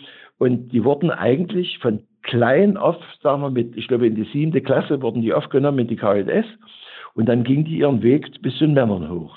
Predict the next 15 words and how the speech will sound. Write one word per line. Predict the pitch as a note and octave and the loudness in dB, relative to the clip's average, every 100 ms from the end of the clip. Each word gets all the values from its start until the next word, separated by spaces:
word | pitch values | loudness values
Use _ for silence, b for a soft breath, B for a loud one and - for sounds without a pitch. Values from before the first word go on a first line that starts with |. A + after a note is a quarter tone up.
| - | -8
so. | F#2+ D#2 - b b b b A#2+ | -6 -6 -14 b b b b -2
Und | G#2+ - | -2 2
ganz | E3+ F#3 G3 - | 4 4 2 2
wenige | B2 C#3+ D3+ C3 G#2+ | 4 6 6 4 2
kamen | - A#2 A#2 A#2+ A#2 | -2 0 2 2 0
von | A#2 E2+ | -2 -2
außerhalb | A2 A#2 A2+ F2+ G2 G#2 - - - | 0 2 0 0 0 0 -2 -16 -10
zu | G#2+ | -8
Dresden | F2+ F#2 G#2+ F#2 - F2 | -6 -2 0 -2 -10 -6
hin. | F2+ E2+ C#2 B B | -4 -4 -8 B B
Also | - A2+ B2+ | -2 2 2
im | C3+ | 4
Prinzip | A#2+ A#2 D3 C3+ | 2 2 4 4
hat | A#2 - - | 2 -2 -6
Chemnitz, | - C3 A2+ A2 G2+ | 0 2 4 2 -2